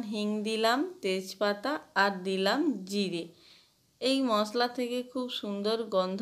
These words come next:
বেরোলে তারপর আমরা দিয়ে দেব টমেটো আদার পেস্ট। তার সাথে সামান্য হলুদ মিশিয়ে নেবেন, তাহলে তেল ছিটকবে না। তো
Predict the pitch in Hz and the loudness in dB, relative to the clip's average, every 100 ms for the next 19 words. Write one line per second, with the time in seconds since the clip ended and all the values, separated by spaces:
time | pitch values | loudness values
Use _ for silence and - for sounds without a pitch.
0 | 226 240 254 233 190 - - 196 190 247 | -2 0 2 2 0 -2 0 0 0 -2
1 | 233 - 214 214 226 196 190 214 226 247 | -4 -2 -2 -2 -4 -4 -2 -2 -2 -4
2 | 196 240 - - - _ 220 214 214 220 | -4 -10 -12 -20 -20 _ 4 4 6 2
3 | 214 254 262 - 180 180 190 269 339 - | 2 -2 0 2 2 4 4 2 -2 -10
4 | _ - 170 - - - - _ _ _ | _ 0 0 -2 -8 -14 -20 _ _ _
5 | _ _ _ _ _ _ - 247 254 254 | _ _ _ _ _ _ -2 0 2 -2
6 | 240 254 262 - 208 214 226 247 262 220 | -2 -2 -4 -2 0 0 0 0 0 -2
7 | 202 240 240 214 208 - 208 202 196 190 | -2 -2 -4 -4 -4 -4 -4 -2 -4 -2
8 | 202 285 - - - _ _ - 202 208 | 0 -2 -4 -20 -20 _ _ -2 0 2
9 | 208 240 370 - - 190 202 202 208 208 | 2 2 0 -2 -2 -2 -2 -4 -6 -4
10 | - 202 202 196 220 359 - - _ _ | -4 -2 0 0 0 0 -4 -18 _ _
11 | _ _ _ _ _ _ _ _ _ _ | _ _ _ _ _ _ _ _ _ _
12 | _ _ _ _ _ _ _ _ _ _ | _ _ _ _ _ _ _ _ _ _
13 | _ _ _ - - _ _ _ _ _ | _ _ _ -20 -20 _ _ _ _ _
14 | _ _ _ - | _ _ _ 4